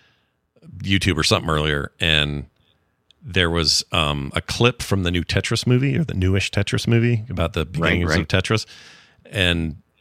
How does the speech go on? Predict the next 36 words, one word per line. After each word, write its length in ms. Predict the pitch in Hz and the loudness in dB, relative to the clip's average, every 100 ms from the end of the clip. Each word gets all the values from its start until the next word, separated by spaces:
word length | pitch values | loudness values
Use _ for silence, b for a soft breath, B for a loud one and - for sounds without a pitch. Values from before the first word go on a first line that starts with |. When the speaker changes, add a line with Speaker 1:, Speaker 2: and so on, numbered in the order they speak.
| _ _ - - | _ _ -20 -6
Speaker 1:
them 480 | 104 95 92 87 80 | 0 0 0 -2 0
showing 420 | - 104 95 90 | 2 2 2 0
off 240 | 87 87 107 | 0 0 0
or 200 | 92 101 | 0 2
unveiling 600 | 101 90 101 110 107 92 | 0 0 0 2 2 0
the 80 | 80 | 0
Game 320 | 85 90 87 | 0 0 0
Boy 220 | 76 73 | 0 -2
for 120 | - | -2
the 60 | 76 | -4
first 300 | 82 73 - | -2 -2 0
time 180 | 78 76 | 0 0
in 80 | |
that 220 | 73 73 - | -2 -4 -2
movie's, 460 | 80 71 76 73 | -4 -2 -4 -4
there's 180 | 87 76 | -2 0
a 60 | 76 | 0
scene 280 | - 85 | 0 -2
in 100 | 71 | -2
there. 160 | 95 - | -4 -4
Speaker 2:
Oh, 200 | 62 55 55 58 60 95 - - | -4 -6 -8 -8 -8 -8 -8 -14
yes. 240 | - - - | -14 -12 -2
Speaker 1:
And 300 | 98 92 92 | 2 2 0
you 280 | - 98 160 | -4 0 2
said, 300 | - 95 87 | 4 2 2
"Hey, 320 | 147 127 87 | 2 2 0
should 180 | - 113 | -2 0
we 80 | 131 | 2
do 120 | 135 | 2
the 120 | 113 | 0
twenty-five 500 | - 120 117 110 110 | 2 2 4 4 2
years 320 | 104 104 110 104 | 2 2 4 4
after 240 | 104 98 | 2 0
Game 220 | 92 98 | 0 0
Boy 180 | 98 95 | 2 0
Color, 400 | - 101 113 | 2 2 2